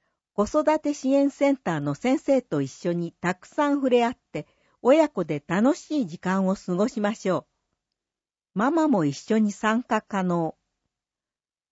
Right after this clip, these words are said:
内容、触れ合い遊び、絵本の読み聞かせ。時間、二回あります。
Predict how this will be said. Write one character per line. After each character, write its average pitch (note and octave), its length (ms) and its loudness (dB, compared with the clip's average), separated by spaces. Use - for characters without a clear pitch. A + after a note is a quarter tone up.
内 B3 300 0
容、 A#3 340 2
触 A#3 100 2
れ D4+ 220 4
合 D4+ 100 4
い B3+ 120 0
遊 B3 360 0
び、 - 180 -8
絵 B3 100 0
本 C#4+ 340 0
の E3+ 120 -2
読 D#3 180 0
み G#3 140 -2
聞 - 140 -20
か F#3 200 -4
せ。 D3+ 340 -8
時 F#3 240 -6
間、 A#3 380 -2
二 G3 160 0
回 B3+ 320 0
あ A#3+ 60 -2
り A3+ 140 -4
ま G#3+ 140 -4
す。 - 180 -18